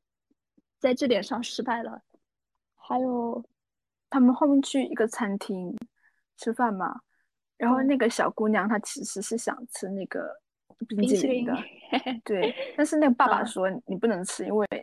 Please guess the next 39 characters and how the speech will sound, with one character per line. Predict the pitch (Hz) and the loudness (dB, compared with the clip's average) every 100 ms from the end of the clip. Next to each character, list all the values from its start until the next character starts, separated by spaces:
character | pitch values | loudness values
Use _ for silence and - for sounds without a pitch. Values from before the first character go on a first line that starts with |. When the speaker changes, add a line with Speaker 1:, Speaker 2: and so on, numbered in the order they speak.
| - | -10
Speaker 2:
你 | - | -12
吃 | - 180 | -6 -2
的 | |
话 | 202 180 | 2 0
就 | 196 | 0
会 | 202 175 - | -2 -4 -4
长 | 254 | -6
胖， | - 196 - - | -4 -6 -6 -10
长 | - 240 | -4 -4
肉 | 180 | -2
肉。” | 180 180 | -4 -6
Speaker 1:
胖， | 254 | -6
嗯。 | 226 - _ - _ | -10 -16 _ -20 _
Speaker 2:
那 | - | -2
他 | 240 233 | 0 0
自 | 214 277 | -2 -12
己， | - - - | -10 -10 -6
他 | 208 | -4
的， | - | -2
不 | 240 | -2
过 | |
他 | 240 220 | 0 2
的 | |
妈 | 196 190 | 0 0
妈 | 180 | 0
就 | 190 | -2
想 | - 190 | -4 -6
让 | |
他 | 180 | -8
吃 | - 214 | -10 -12
的， | 233 | -14
觉 | 156 | -12
得 | - 82 - - - | -8 -6 -8 -10 -2
不 | 226 | 0
应 | 202 | 2
该 | 208 | 2
让 | 208 185 | 2 2
人 | 87 151 214 | -4 -8 -10
去 | - - - | -8 -4 -4